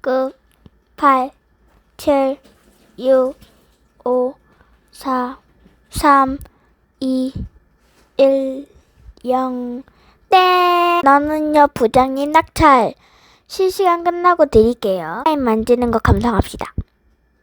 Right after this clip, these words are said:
실시간 끌게요. 슬라임 경매 실시간에 끄셨습니다.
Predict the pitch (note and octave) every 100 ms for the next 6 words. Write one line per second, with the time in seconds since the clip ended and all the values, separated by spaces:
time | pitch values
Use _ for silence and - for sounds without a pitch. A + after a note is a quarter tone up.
0 | _ _ _ _ _ _ _ _ _ _
1 | _ _ _ _ - - - F4 - F4+
2 | F4 G4 F#4+ F#4+ F#4 E4+ E4+ E4 E4 E4
3 | - A3+ A#3 B3 A#3+ A3 F#3+ E3+ F#3+ -
4 | B3+ - D4+ C4 A3 G#3 C4 C#4+ - G3
5 | D#3 - -